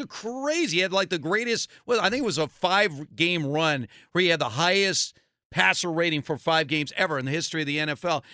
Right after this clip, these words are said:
So they went back to that. They said, "What? Where was that Nick Foles?" I'm not talking about the one that went to the Rams or anything else. And they put back that offense, and it worked for him.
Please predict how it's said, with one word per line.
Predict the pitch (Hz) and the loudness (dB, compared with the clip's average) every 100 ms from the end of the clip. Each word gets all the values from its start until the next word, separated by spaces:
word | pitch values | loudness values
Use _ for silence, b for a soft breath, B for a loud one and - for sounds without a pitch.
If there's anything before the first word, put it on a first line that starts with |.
| B | B
So | - 220 | -2 2
they | 202 | 2
went | 208 262 196 | 2 0 2
back | 220 302 | 4 4
to | - | 4
that. | 156 147 | 0 0
They | 160 | 0
said, | 160 185 | 0 0
"What? | 202 254 175 B | 0 -2 -4 B
Where | 233 359 | 2 2
was | 320 | 2
that | 233 277 | 2 2
Nick | 247 156 | 0 -4
Foles?" | - 139 104 127 | -6 -8 -8 -2
I'm | 180 | 0
not | 214 214 | 2 2
talking | 202 | 2
about | 202 | 2
the | 175 | 2
one | 180 190 | 0 0
that | |
went | 170 170 | 0 0
to | 165 | -2
the | 147 | -4
Rams | 127 170 180 170 | 0 2 2 2
or | 160 | 0
anything | 170 156 160 | 0 0 0
else. | 170 151 135 b b b | 2 2 0 b b b
And | 190 | 0
they | 208 | 0
put | - 202 208 | 0 -2 2
back | 185 175 | 2 2
that | 180 170 | 0 2
offense, | 170 214 - 160 151 | 2 0 0 -4 -4
and | - 156 | -4 -4
it | 160 | -4
worked | 151 180 175 | -2 -2 -4
for | - 170 190 175 | -6 -2 0 0
him. | 139 139 123 | 0 -2 -4